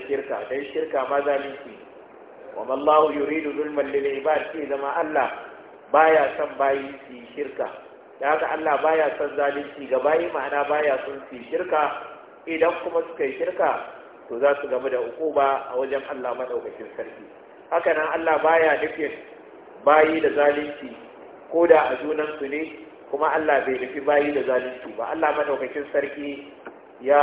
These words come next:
haramta wa kansa zalunci, kamar yadda hadisul qudsi ya tabbatar, ayoyin Alqur'ani da dama suka tabbatar.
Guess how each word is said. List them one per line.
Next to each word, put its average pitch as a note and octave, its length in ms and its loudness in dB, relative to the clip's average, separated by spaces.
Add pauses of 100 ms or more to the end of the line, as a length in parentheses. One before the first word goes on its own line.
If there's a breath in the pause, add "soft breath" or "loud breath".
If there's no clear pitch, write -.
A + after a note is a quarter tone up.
(120)
haramta D3 440 0
wa C#3 140 4
kansa B2+ 320 -8
zalunci, C3+ 760 -4 (400)
kamar C3+ 280 2
yadda C#3 300 0
hadisul C3 440 -8
qudsi C3 440 -6
ya C3+ 80 0
tabbatar, C3 500 0 (580)
ayoyin C#3 340 4
Alqur'ani C3 580 -4
da A#2 120 0
dama C3+ 580 -2
suka C#3+ 200 -8
tabbatar. C#3+ 520 0